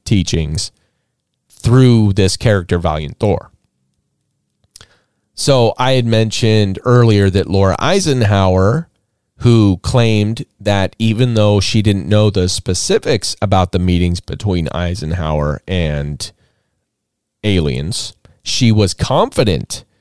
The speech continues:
that he had met with an alien from Venus. Now, mind you, again, all this comes from one guy,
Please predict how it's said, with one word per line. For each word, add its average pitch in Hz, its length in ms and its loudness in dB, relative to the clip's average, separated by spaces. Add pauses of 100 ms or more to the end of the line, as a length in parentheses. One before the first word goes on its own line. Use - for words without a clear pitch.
(480)
that 117 180 0
he 156 260 2
had 196 380 2
met 135 260 2
with 107 180 0
an 104 100 2
alien 85 380 2
from 82 180 -6
Venus. 71 540 -6 (1200)
Now, 110 100 0
mind 185 320 2
you, 170 120 6
again, 156 380 0 (200)
all 196 400 4
this 180 360 0
comes 147 420 0
from 117 300 0
one 120 520 2
guy, 92 460 -2